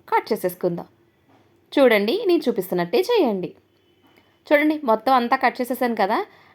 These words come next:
ఇప్పుడు ఒక మిక్సీ జార్ తీసుకుని మనం తీసుకున్న టమాటా ముక్కల్ని అందులో వేసేసుకుందాం. చాలా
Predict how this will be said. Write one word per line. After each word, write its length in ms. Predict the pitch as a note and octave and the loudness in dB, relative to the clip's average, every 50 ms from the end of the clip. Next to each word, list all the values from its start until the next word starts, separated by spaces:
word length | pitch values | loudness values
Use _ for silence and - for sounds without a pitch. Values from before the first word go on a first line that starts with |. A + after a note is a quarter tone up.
| _ _ D4 | _ _ -2
ఇప్పుడు 140 | D4+ D#4 E4 D#4 | 2 4 2 2
ఒక 60 | D#4 C#4+ C4 | 2 2 -2
మిక్సీ 240 | G#3 - - A#3 A3 A3+ | -2 0 -2 -2 2 2
జార్ 160 | G#3+ G3+ G3 - F3+ | 2 2 2 0 -2
తీసుకుని 360 | F3+ - - F#3 F3+ F3 E3+ E3 E3 F3+ - - _ _ _ - | -2 -2 -4 -4 -2 -2 -4 -4 -8 -10 -12 -20 _ _ _ -4
మనం 180 | D#4+ D4 C#4+ C4+ C4 A#3 | 0 0 0 0 -2 -4
తీసుకున్న 360 | F#3+ G3 G3 - C#4+ C4+ B3+ G#3 F#3+ F#3 G3 G#3 _ _ _ _ _ - | -6 -6 -4 -2 -2 0 0 0 -2 -2 -6 -10 _ _ _ _ _ 2
టమాటా 340 | G3+ F#3+ G3 G#3 G#3 C4 C4+ A#3 | 2 2 2 0 0 0 0 0
ముక్కల్ని 400 | G3 F#3 - F#3 F3 F3 G3 B3+ E4 - _ _ _ _ - G3+ G3+ | -2 0 0 -2 0 0 -2 -4 -6 -10 _ _ _ _ 2 2 2
అందులో 240 | G3 F#3 F#3+ F#3+ F3+ F3 | 2 2 0 2 2 0
వేసేసుకుందాం. 560 | E3 E3+ - E3+ F3 - F#3 E3+ E3+ F3 - _ _ _ _ _ _ _ _ _ _ _ _ _ _ _ _ _ _ _ _ _ _ _ _ _ _ _ _ _ _ _ _ _ - | -2 -2 -6 -10 -6 -8 -8 -8 -8 -14 -16 _ _ _ _ _ _ _ _ _ _ _ _ _ _ _ _ _ _ _ _ _ _ _ _ _ _ _ _ _ _ _ _ _ 2
చాలా 180 | C4+ A#3+ A#3+ | 2 4 4